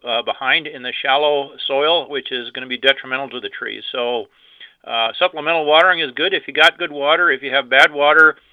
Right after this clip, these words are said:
then if you do water with that, make sure it's deep, uh, so that all of the dissolved salts in that water don't end up on the soil surface.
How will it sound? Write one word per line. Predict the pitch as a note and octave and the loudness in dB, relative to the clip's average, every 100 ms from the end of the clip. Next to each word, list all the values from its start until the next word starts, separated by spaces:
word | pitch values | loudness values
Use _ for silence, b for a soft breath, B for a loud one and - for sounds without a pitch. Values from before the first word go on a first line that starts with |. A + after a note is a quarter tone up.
| B B B | B B B
then | C3+ C#3 C3+ C3+ B2 | -2 4 4 2 -2
if | B2 - | -12 -10
you | A#2 | -10
do | C3 F3+ | -8 -2
water | D#3+ E3 D#3+ | 2 4 4
with | D3+ | 0
that, | C#3+ C#3+ D3+ | 2 2 2
make | C#3 C#3+ | -2 -4
sure | - - C#3+ C#3+ C3+ | -4 -2 0 2 0
it's | A2+ G#2+ G#2 | -4 -12 -6
deep, | D3 E3 _ - | -6 -6 _ -6
uh, | B2+ B2 A#2 | -4 -4 -4
so | C3+ B2+ B2+ B2 - b b b | -4 -2 0 -2 -6 b b b
that | B2 B2+ B2 _ _ _ _ | 0 2 2 _ _ _ _
all | C#3 D3 D#3+ | 2 4 4
of | D#3 | 2
the | |
dissolved | C3+ C3+ C#3+ C#3 C3 | -2 -2 2 2 0
salts | - C#3 C#3 - | 0 0 0 -4
in | |
that | B2+ B2+ | -4 -4
water | B2+ B2 B2+ | -4 -4 -4
don't | B2 B2+ | -6 -8
end | C#3 C3 | -4 -4
up | C3+ | -4
on | B2 | -10
the | A2 | -12
soil | C3 A#2 | -8 -8
surface. | - A#2+ - - | -10 -14 -14 -18